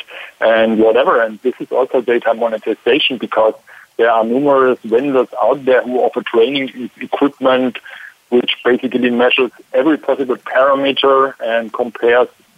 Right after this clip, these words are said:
to peers. This happens all the time because we want to see if we are on course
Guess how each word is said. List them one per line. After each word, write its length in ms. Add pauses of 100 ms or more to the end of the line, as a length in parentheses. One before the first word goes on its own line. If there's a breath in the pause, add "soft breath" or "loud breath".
to 80
peers. 520 (440 loud breath)
This 100
happens 300
all 260
the 140
time 440
because 280
we 60
want 200
to 100 (140)
see 220
if 100
we 100
are 140
on 240
course 420